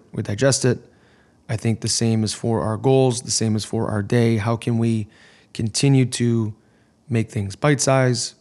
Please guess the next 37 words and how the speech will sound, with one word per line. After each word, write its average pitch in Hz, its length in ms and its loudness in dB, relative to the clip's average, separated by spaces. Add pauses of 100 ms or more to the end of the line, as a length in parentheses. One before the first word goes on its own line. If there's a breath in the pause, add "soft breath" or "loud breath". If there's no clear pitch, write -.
(140)
make 92 160 -6
things 101 260 -8
familiar, 120 640 2 (420 soft breath)
make 107 220 -4
things, 107 400 -4 (100)
uh, 104 240 -8 (120)
available, 120 840 0 (440 soft breath)
uh, 107 160 -8
to 104 140 -10
be 110 400 -2 (100)
processed, 120 840 0 (420 soft breath)
uh, 107 140 -6
because 107 280 -6
at 110 120 -2
face 120 280 -2
value, 117 380 2
the 107 480 -2 (280)
task 110 360 -2
can 104 100 -4
feel 101 460 -2 (480)
tall. - 400 -6 (1800 loud breath)
Another 147 380 4
strategy 147 600 4
I 135 100 4
will 135 120 4
use 131 300 6
to 131 140 0
foster 135 420 2
desire 127 520 4
is 117 120 0
I 123 160 2
will 131 140 4
have 120 320 2
variation 127 640 4
in 117 80 4
my 101 120 2
weeks. - 360 -4